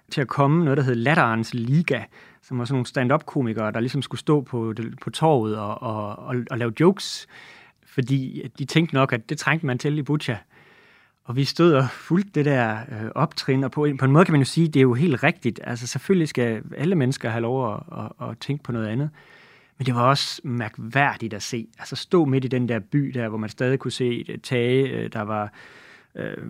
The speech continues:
faldet, øh, raketter ned igennem. Og så de der, øh, smarte, øh, gutter fra, fra Kiev med højt hår og, og farverige skjorter, øh, der stod og, og skulle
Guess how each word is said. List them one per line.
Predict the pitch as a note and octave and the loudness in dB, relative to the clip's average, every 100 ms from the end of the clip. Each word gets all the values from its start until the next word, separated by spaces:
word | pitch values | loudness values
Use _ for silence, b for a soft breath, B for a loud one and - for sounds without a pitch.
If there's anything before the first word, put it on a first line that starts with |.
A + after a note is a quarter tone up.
| - - | -12 -16
faldet, | - B2 A2+ A2+ A2 | -10 -4 -2 -2 -4
øh, | A#2 A2+ - | -6 -10 -8
raketter | A2+ - C3 C3 | -8 -2 2 2
ned | A#2+ A#2 | 2 0
igennem. | A#2 A#2+ A2 A2+ | 0 0 0 -4
Og | A2+ | -2
så | C3+ | -2
de | C3+ | 0
der, | C3 B2+ A2 G#2 - | 2 2 2 -2 -6
øh, | G#2+ G#2+ - A2+ A2 C#3 G3+ C#4+ | -8 -8 -8 -8 -8 -10 -16 -18
smarte, | - C#3+ C3+ A#2+ | -2 4 6 4
øh, | A2 A2+ A2+ G#2+ G#2+ G#2 - | 0 -2 -6 -8 -8 -10 -8
gutter | - C#3 C3 | 0 2 2
fra, | - A#2 A2 G#2+ | 2 -2 -2 -4
fra | A#2+ | -8
Kiev | - D3 B2+ A#2+ | -2 2 2 2
med | A#2+ | -2
højt | A#2 C3+ | 0 0
hår | A#2+ C3+ A#2+ G#2+ | 2 2 2 0
og, | G#2 G#2 - A2+ | -4 -6 -8 -8
og | A2 | 0
farverige | B2+ C3 C3 | 4 4 4
skjorter, | A2 B2+ B2+ C3 - B B B B B | 0 0 2 0 -4 B B B B B
øh, | B2+ A#2+ A2+ | -2 0 0
der | A2+ | -2
stod | - C#3+ C3 | 2 6 6
og, | A#2 A2 G#2 G2+ - - | 6 2 -2 -4 -8 -8
og | C3 | -8
skulle | G#2 A#2+ | -6 -10